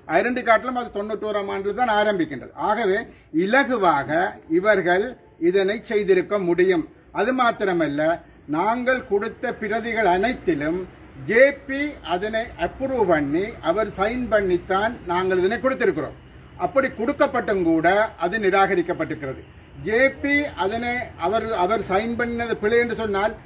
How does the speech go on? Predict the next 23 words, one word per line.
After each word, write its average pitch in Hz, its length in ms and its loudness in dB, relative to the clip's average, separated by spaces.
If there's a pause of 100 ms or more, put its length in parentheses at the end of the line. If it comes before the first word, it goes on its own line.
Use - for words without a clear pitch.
(140)
ஜே 214 200 2
பியை 269 340 0
என்ன 254 340 -2
காரணத்துக்காக 240 720 0
நாங்கள் 233 280 -2
வைத்திருக்கிறோம் 247 640 -4
என்ற 233 160 -4
ஒரு 214 120 -4
கேள்வியும் 233 440 -6 (100)
எழுகின்றது. 196 480 2 (360)
ஆகவே 254 420 0
இங்கு 269 600 0
நாங்கள் 233 460 -2
தேவையான 247 840 0
அனைத்து 226 720 -4
ஆவணங்களும் 220 920 0
கொடுக்கப்பட்டிருக்கிறது. 202 840 -2 (320)
அந்த 190 240 0
ஆவணங்கள் 240 680 0
ஜே 214 240 -4
பியினால் 226 520 -4
சைன் - 20 -6
பண்ணப்பட்டிருக்கிறது. 226 1080 -2